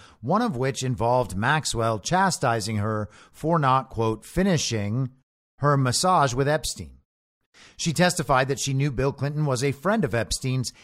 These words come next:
and that Epstein commented on Clinton's preference for young girls. Prince Andrew. New details on the allegations against Prince Andrew have also surfaced. Miss Sjoberg was, I hope I'm saying her name at least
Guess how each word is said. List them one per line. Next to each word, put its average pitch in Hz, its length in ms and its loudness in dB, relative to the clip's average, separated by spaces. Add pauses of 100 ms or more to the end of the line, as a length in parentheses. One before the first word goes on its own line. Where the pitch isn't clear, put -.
(140)
and 196 280 0
that 214 120 4
Epstein 117 680 -2 (300)
commented 127 800 2
on 131 360 2
Clinton's 98 560 -6
preference 180 720 0 (260)
for 175 300 2
young 127 360 2
girls. 131 640 2 (460)
Prince 104 360 -2
Andrew. 160 600 0 (760)
New 151 180 2
details 160 560 2
on 185 120 2
the 185 120 2
allegations 165 720 0
against 135 480 -2
Prince 113 300 -4
Andrew 123 340 0
have 139 200 0
also 135 300 0
surfaced. 147 640 -4 (400)
Miss 127 300 2 (100)
Sjoberg 117 720 2
was, 135 380 0 (440)
I 123 140 2
hope 131 200 4
I'm 123 180 0
saying 120 280 0
her 120 120 2
name 117 220 0
at 113 240 -2
least 120 280 -4